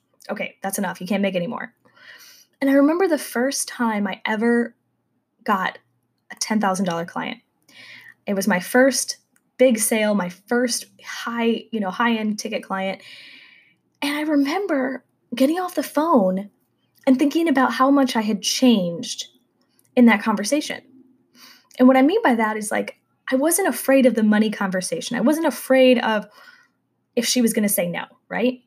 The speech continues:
And I say afraid, fear, you know, all synonymous with what we're talking about. Like, that fear dis-, dissipated. That just,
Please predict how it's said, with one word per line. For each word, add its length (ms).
And 120
I 40
say 200
afraid, 400
fear, 340
you 140
know, 280
all 160
synonymous 520
with 120
what 80
we're 80
talking 320
about. 240
Like, 240
that 220
fear 520
dis-, 400
dissipated. 580
That 120
just, 220